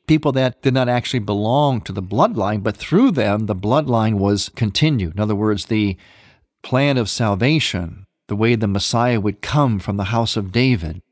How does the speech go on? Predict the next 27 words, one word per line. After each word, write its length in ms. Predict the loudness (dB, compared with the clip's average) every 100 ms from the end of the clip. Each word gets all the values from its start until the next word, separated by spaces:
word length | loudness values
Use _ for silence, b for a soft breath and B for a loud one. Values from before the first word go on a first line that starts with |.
| _
from 320 | -2 -2 -4 -4
a 120 | -2
royal 400 | 2 2 2 2
lineage, 580 | 2 0 -2 -6 -10 b b b -12
that 380 | -2 0 0 0
was 180 | 0
continued 640 | 0 -4 0 0 2 0 2
even 340 | 2 2 0
through 220 | 0 -2
people 380 | 0 -4 0 0
who 80 | 0
were 160 | 0
not 420 | 2 2 0 _ -4
particularly 500 | -2 0 0 -2 -2
part 460 | -4 0 0 0
of 180 | -2 0
the 100 | 0
bloodline. 540 | 0 -2 -2 -6 -8 -12 _ -4
And 220 | 0 2
this 160 | 0 0
is 220 | -2 -4 _ _
interesting 460 | -2 -2 -2 -4 -4
because 440 | -2 0 0 -2 -2
it 260 | 0 0 -2
shows 400 | -2 0 -2 -2
how 180 | -2 -2
God 600 | -2 0 2 2 0